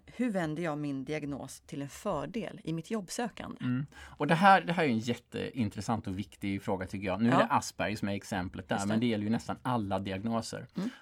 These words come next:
Speaker 2: Att, eh, man blir ofta mindre fungerande på vissa sätt, men ofta blir man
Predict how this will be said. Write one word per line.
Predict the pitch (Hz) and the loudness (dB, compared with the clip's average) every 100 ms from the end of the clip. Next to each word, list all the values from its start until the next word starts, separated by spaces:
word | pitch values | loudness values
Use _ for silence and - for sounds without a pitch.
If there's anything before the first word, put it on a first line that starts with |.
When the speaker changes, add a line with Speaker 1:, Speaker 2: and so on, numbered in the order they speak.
| - | -6
Speaker 2:
Att, | 123 104 - - | -4 -4 -6 -6
eh, | 104 98 | -4 -4
man | 127 123 110 107 | 0 0 0 0
blir | 110 107 107 107 - - _ _ _ _ _ _ _ | 0 0 -2 -4 -8 -16 _ _ _ _ _ _ _
ofta | - 127 - - 107 113 - - - | -2 -2 -4 -2 0 -2 -8 -16 -2
mindre | 123 147 170 165 | 4 4 4 0
fungerande | 165 143 120 107 104 | 0 2 2 0 -2
på | 107 | -4
vissa | 104 - 123 165 - - - _ - | -4 -2 0 0 -4 -20 -20 _ -4
sätt, | - 151 - - - - - | 0 0 -2 -20 -20 -20 -4
men | 135 135 | 2 2
ofta | 131 110 | 0 -2
blir | 107 | 0
man | 107 120 | 0 -2